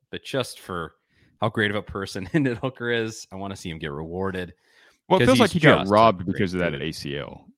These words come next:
Speaker 2: right? Like, it
Speaker 1: Exactly.
Speaker 2: feels like he got robbed of the last game
Speaker 1: Ah.
Speaker 2: against Vanderbilt. He got robbed of the Heisman Trophy, being on the stage. I, if not winning the award, I think he would have been
Speaker 1: Shoulda
Speaker 2: right
Speaker 1: won.
Speaker 2: there in that
Speaker 1: <clears throat>
Speaker 2: conversation, you know,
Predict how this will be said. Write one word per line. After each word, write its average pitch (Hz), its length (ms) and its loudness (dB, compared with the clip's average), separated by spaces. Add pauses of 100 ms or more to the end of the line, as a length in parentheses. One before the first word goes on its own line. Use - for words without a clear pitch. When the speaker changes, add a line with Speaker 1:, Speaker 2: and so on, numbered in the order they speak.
Speaker 2:
right? 120 120 -2
Like, 110 40 2
it - 20 2
Speaker 1:
Exactly. 110 340 0
Speaker 2:
feels 151 160 -2
like 143 140 -4
he 135 80 0
got 113 220 4
robbed 101 340 2
of 78 100 -8
the 80 100 -8
last 98 260 0
game 104 140 2
Speaker 1:
Ah. 104 40 0
Speaker 2:
against 101 180 -4
Vanderbilt. 85 520 -4
He 90 80 -8
got 80 180 -6
robbed 87 400 -2
of 78 280 -6 (500)
the 92 60 -6
Heisman 101 520 -2
Trophy, 98 680 -4 (340)
being 101 160 0
on 110 100 0
the 87 60 -4
stage. 104 760 -2
I, 101 160 -4
if 95 160 -6
not 98 240 0
winning 95 280 -2
the 107 100 0
award, 110 520 -2
I 92 80 -8
think 90 200 -8
he 95 100 -8
would 92 160 -6
have 87 80 -6
been 92 100 -4
Speaker 1:
Shoulda 80 120 -6
Speaker 2:
right 80 140 -2
Speaker 1:
won. 78 100 -6
Speaker 2:
there 95 80 -4
in 95 80 -4
that 90 160 -6
Speaker 1:
<clears throat> - 0 -
Speaker 2:
conversation, 90 920 -6
you 95 120 -6
know, 98 220 -2